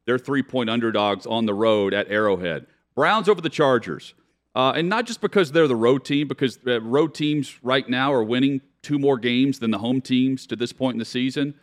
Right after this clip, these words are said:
Uh, it's the fact that I, I think their offense travels. They average a hundred and seventy-seven rushing yards per game. The Chargers' defense, while good, not great against the run. I think Cleveland, despite Baker Mayfield's, uh,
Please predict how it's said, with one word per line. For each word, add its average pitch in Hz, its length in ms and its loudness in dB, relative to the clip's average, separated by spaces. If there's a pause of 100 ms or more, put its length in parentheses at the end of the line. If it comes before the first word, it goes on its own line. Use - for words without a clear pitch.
(360)
Uh, - 100 -8
it's 147 140 -4
the 160 100 2
fact 185 340 0
that 147 100 0
I, 143 180 4
I 156 100 4
think 175 200 -2
their 156 160 4
offense 143 540 0
travels. 110 720 -4 (100)
They 123 120 0
average 135 240 0
a 123 60 -2
hundred 156 300 -4
and 123 80 -2
seventy-seven 135 600 -2
rushing 127 300 0
yards 110 240 -2
per 104 140 -12
game. 156 460 -2 (340)
The 110 80 -4
Chargers' 151 640 0
defense, 147 640 0
while 123 280 2
good, 139 480 4 (300)
not 123 380 2
great 107 360 0
against 104 340 -2
the 113 80 -2
run. 104 520 0 (320)
I 120 80 -2
think 135 240 -2
Cleveland, 143 460 2
despite 123 460 -2
Baker 127 280 -2
Mayfield's, 120 720 0
uh, 117 160 -2